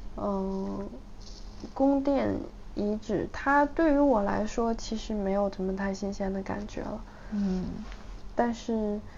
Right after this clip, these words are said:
Speaker 1: 嗯，把它结合那个宫苑一起看，就还是挺有意思的。
Speaker 2: 嗯。宫苑，啊，东大其实也是那个一个宫苑，六朝宫苑，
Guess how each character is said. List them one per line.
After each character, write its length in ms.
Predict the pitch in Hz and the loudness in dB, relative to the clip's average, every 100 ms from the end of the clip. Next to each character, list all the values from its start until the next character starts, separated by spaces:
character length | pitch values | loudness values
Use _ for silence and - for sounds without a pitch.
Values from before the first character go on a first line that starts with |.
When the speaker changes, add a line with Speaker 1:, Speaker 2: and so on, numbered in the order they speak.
| - - - - | -14 -14 -12 -2
Speaker 1:
嗯， 460 | 208 202 202 202 202 | 0 2 0 -2 -4
把 180 | 202 196 | -4 0
它 220 | 247 269 269 | 2 2 2
结 260 | - 214 | 0 0
合 240 | 254 - 208 | 0 -2 -2
那 160 | 240 | 0
个 100 | 240 233 | -2 -2
宫 260 | - 254 254 | 0 2 2
苑 200 | 254 226 285 | 0 0 -4
一 40 | |
起 240 | - - - | -6 -6 -6
看， 320 | - 208 202 | -2 -2 -2
就 140 | 202 208 | -4 -4
还 200 | 208 202 | -2 -4
是 200 | - 214 208 202 202 202 214 | -4 -4 -4 -4 -6 -6 -8
挺 140 | - 214 | -4 -4
有 100 | 202 | -2
意 120 | 196 | -4
思 220 | 196 - | -6 -6
的。 60 | 220 254 - - - - | -8 -8 -14 -16 -12 -4
Speaker 2:
嗯。 560 | 226 202 202 190 185 202 226 - - - - - - - - - - - | 0 2 2 0 -2 -4 -8 -10 -14 -14 -14 -12 -12 -10 -10 -10 -10 -4
宫 420 | 233 233 247 254 | -2 0 0 0
苑， 180 | 247 226 - - - - | -2 -2 -6 -12 -12 -8
啊， 340 | 208 214 220 - - | -6 -6 -8 -8 0
东 220 | 262 277 | 0 2
大 180 | 277 254 | 2 2
其 240 | - 196 | 4 2
实 180 | 196 220 | 4 4
也 260 | 214 - 208 | 6 4 0
是 500 | - 208 202 190 247 - - - - - | 2 4 4 2 -2 -8 -12 -10 -10 -8
那 160 | - 190 | -2 -2
个 340 | - - - - | -2 -4 -4 -4
一 80 | 180 | 2
个 160 | 180 180 | 4 4
宫 320 | 180 165 165 | 4 4 4
苑， 240 | 175 165 - - - | 2 0 -2 -10 0
六 220 | 247 220 | 6 6
朝 220 | 185 - - | 6 0 -2
宫 280 | - - | 0 0
苑， 120 | 170 | 0